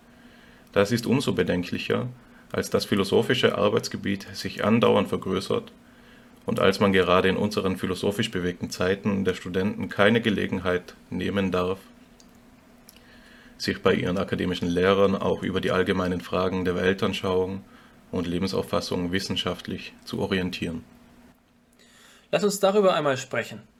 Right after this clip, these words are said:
Speaker 2: Wir haben es jetzt hier mit einer Kundgabe zu tun, bei denen die Philosophen mit großem Selbstvertrauen auftreten. Anfang des zwanzigsten Jahrhunderts war die Philosophie noch viel dominanter in der,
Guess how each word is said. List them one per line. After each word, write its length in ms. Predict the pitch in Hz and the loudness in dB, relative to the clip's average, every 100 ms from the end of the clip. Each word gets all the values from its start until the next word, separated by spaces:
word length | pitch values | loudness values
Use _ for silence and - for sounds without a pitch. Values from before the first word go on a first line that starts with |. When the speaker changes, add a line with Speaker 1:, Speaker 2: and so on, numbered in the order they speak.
| _ _ - - - _ | _ _ -20 -20 -20 _
Speaker 2:
Wir 100 | 120 | -6
haben 80 | 117 | -4
es 80 | 123 | -4
jetzt 220 | 127 127 | -4 -4
hier 360 | 170 185 190 175 | -2 2 2 2
mit 240 | 139 139 | 0 0
einer 320 | 127 123 113 | 0 2 0
Kundgabe 1040 | 110 - - 175 196 190 - 156 156 165 160 | -4 -10 -4 -2 -2 -4 -6 2 2 2 -2
zu 180 | - 156 | -8 -8
tun, 480 | - 147 151 151 147 - - _ _ - | -4 0 0 0 -8 -18 -20 _ _ -8
bei 100 | 127 | -2
denen 340 | 127 127 127 | 0 2 0
die 100 | 123 | -2
Philosophen 540 | 120 143 147 143 147 143 | -2 -2 4 4 4 -2
mit 140 | 131 | -2
großem 680 | 139 139 151 143 127 120 120 - _ _ | 6 6 6 2 2 0 -4 -14 _ _
Selbstvertrauen 840 | 202 127 151 - 156 - 120 107 101 | -2 4 4 2 -2 0 -2 -2 -4
auftreten. 800 | 117 117 - - 131 135 160 165 | -2 -2 -4 -2 -2 -2 -8 -8
Anfang 320 | 123 131 139 | -6 -4 -6
des 160 | 127 - | -6 -4
zwanzigsten 460 | 131 139 143 - | -4 -4 -8 -6
Jahrhunderts 480 | 127 123 135 131 123 | -6 -4 -4 -4 -2
war 140 | 123 127 | -2 -2
die 80 | |
Philosophie 720 | 123 143 135 127 123 135 135 135 _ _ _ | -4 -4 -2 -2 -4 -6 -6 -8 _ _ _
noch 180 | 123 120 | -10 -10
viel 600 | - - 156 170 160 151 - _ - | -12 -10 -6 -2 -2 -4 -8 _ 0
dominanter 760 | 135 127 120 131 170 131 113 | 0 2 0 0 -2 -6 -6
in 160 | - 107 | -6 -6
der, 360 | 104 101 101 | -6 -6 -8